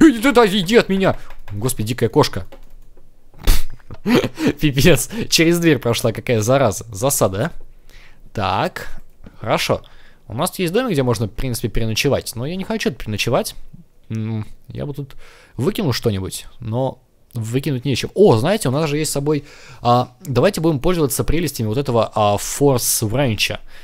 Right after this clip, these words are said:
А, и мы щас возьмём, просто скинем все вещи, которые нам не нужны, в сундук. А сундук с помощью него демонтируем. И всё, и можно будет спокойно делать что угодно. Кстати, смотрите, из, из одного этого дерева даётся, а, всего лишь три, а, доски, а не четыре.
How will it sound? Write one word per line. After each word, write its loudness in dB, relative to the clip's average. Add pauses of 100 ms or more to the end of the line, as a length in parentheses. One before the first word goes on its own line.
(140)
А, -2
и -8
мы 0
щас 0
возьмём, 0
просто -4
скинем -4 (100)
все -2
вещи, -2
которые -2
нам -4
не -4
нужны, -4
в -6
сундук. -2 (440)
А 0
сундук 0
с 0
помощью 0
него 2
демонтируем. -4
И -6
всё, 2
и -4
можно -4
будет -4
спокойно -4
делать -4
что -2
угодно. -6 (360)
Кстати, 2
смотрите, -4
из, -6
из -2
одного 0
этого -2
дерева -2
даётся, -2 (280)
а, 2
всего 2
лишь -4
три, -2 (200)
а, -2
доски, -4
а -6
не -6
четыре. -6